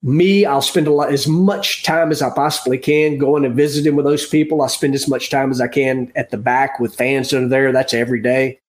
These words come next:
Once the racing starts, then that is such a nerve-wracking, awesome at the same time kind of thing. You know, people will wonder, you know, "Do you get scared?" I don't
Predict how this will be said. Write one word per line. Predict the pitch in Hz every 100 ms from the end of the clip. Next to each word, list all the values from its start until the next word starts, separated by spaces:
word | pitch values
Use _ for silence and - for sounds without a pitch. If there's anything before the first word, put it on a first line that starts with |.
| _ _ _ _
Once | 160 151 160
the | -
racing | 131 165 165 175
starts, | 160 - 165 170 160 - -
then | 160 147 135 135
that | 143 151
is | 165 139 117 - - -
such | - - - 190 160 - - - -
a |
nerve-wracking, | 143 151 147 160 170 165 156 147 - - 151 147 - -
awesome | 147 151 - 156 139
at | 143
the | 131
same | - 135 135
time | 131 127 127
kind | 123 123
of | 120
thing. | 120 104 107 -
You | 156 131
know, |
people | 123 151 156 139 -
will | 160 147
wonder, | 143 156 156 139
you | 135
know, | 131 131
"Do | 131
you | 139 135
get | 143 147
scared?" | - 151 165 175 -
I | 202
don't | 254 -